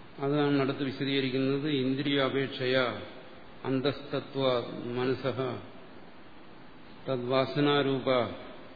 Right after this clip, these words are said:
ന സ്വപ്നേ പ്രജ്ഞ യശേതി അന്തഃപ്രജ്ഞ." ഇതിനെ അന്തഃപ്രജ്ഞൻ എന്നെന്ത് പറഞ്ഞു? ജാഗ്രതത്തിൽ വിശ്വനെ കുറിച്ച്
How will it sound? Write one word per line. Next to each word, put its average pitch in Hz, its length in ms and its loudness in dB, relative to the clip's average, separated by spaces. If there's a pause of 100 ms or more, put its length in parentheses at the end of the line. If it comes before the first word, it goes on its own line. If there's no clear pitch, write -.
(1120)
ന 139 120 2
സ്വപ്നേ 147 520 2
പ്രജ്ഞ 139 540 0 (320)
യശേതി 127 600 -2
അന്തഃപ്രജ്ഞ." 120 840 -4 (1300)
ഇതിനെ 143 240 2
അന്തഃപ്രജ്ഞൻ 147 720 0
എന്നെന്ത് 143 320 2
പറഞ്ഞു? 135 320 -2 (1600)
ജാഗ്രതത്തിൽ 135 840 0
വിശ്വനെ 147 380 0
കുറിച്ച് 143 300 -4